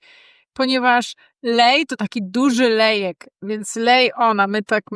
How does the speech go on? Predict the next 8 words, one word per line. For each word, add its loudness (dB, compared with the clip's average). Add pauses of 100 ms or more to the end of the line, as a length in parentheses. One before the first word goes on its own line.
wiecie, -10
jesteśmy -8
tak -8
zbudowane, 0
można -2
to -8
tak -10 (180)
uprościć. -6